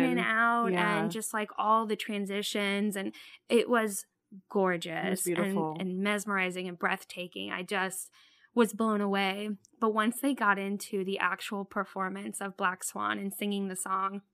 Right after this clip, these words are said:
Speaker 1: Kayla brought binoculars.
Speaker 2: <laughs>
Speaker 1: She brought binoculars, and I'm so grateful.
Speaker 2: <laughs>
Speaker 1: And I turned to you, Kayla, I'm like, "This is the first time I'm seeing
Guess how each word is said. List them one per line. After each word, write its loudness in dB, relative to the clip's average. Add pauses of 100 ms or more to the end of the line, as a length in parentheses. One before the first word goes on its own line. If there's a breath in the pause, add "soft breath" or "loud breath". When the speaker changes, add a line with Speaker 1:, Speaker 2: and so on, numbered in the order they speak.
(840)
Speaker 1:
Kayla 4
brought 2 (360)
binoculars. 2
Speaker 2:
<laughs> 6
Speaker 1:
She 8
brought 6
binoculars, 2
and 4
I'm 0
so 4
grateful. 6 (180)
Speaker 2:
<laughs> -6
Speaker 1:
And 4
I 6
turned 2
to 4
you, -2
Kayla, 2
I'm 4
like, 0
"This -2
is -8
the -2 (120)
first 2
time 2
I'm 2
seeing 0